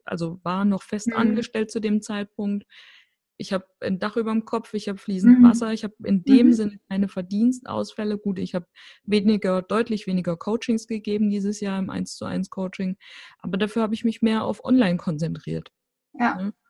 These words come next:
Speaker 1: Und das, ähm, hat auch funktioniert. Ich mein, ein, ein, ein Musiker zum Beispiel, der hat, äh, weniger die Möglichkeit. Wir hatten gerade gestern die Diskussion, ich hab da mit einer,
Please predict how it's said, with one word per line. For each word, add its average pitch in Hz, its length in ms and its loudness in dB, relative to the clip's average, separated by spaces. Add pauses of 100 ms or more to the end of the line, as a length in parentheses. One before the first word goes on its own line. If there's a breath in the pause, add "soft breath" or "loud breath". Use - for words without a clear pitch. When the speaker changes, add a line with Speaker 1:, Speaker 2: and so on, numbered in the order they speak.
(300)
Speaker 1:
Und 185 200 -4
das, 185 240 -6
ähm, 202 440 -2
hat 214 160 -8
auch - 180 -2
funktioniert. 170 640 -2
Ich 196 140 -8
mein, 185 240 0
ein, 190 480 -2
ein, 180 360 -6 (840 soft breath)
ein 180 320 -6
Musiker 254 840 2
zum 240 180 4
Beispiel, 240 560 2
der 214 280 0
hat, 220 220 -6
äh, 208 320 -6 (100)
weniger 208 600 0
die 175 100 0
Möglichkeit. 170 760 -4
Wir 185 100 -2
hatten 190 220 -2
gerade 202 280 -4
gestern 233 360 -2
die 220 120 -2
Diskussion, 220 600 -2
ich 240 100 -2
hab 208 140 -8
da 208 100 -6
mit 196 220 -4
einer, 190 320 -4